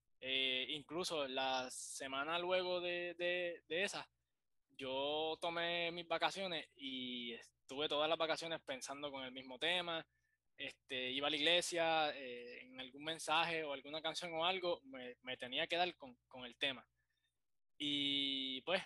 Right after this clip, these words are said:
me confrontó a mí, pero si esto es lo que Dios trae, pues amén, porque la palabra corta para los dos lados, para allá y para acá.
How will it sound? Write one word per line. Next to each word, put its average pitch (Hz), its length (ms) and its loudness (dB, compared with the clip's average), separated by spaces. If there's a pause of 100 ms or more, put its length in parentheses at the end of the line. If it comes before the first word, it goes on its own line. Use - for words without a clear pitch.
(120)
me 151 120 -6
confrontó 151 400 -2
a 185 140 6
mí, 226 180 0
pero 165 540 2 (640)
si 139 400 -2
esto 139 200 -4
es 160 60 -6
lo 180 80 2
que 180 140 4
Dios 170 180 0
trae, 190 340 4
pues 139 180 -2
amén, 139 280 -2
porque 156 240 -2
la 139 100 4
palabra 143 540 2 (240)
corta 165 300 -4
para 156 220 0
los 151 200 -4
dos 147 140 -2
lados, 151 380 0
para 123 200 -2
allá 139 220 2
y 143 60 -2
para - 180 -4
acá. - 200 -2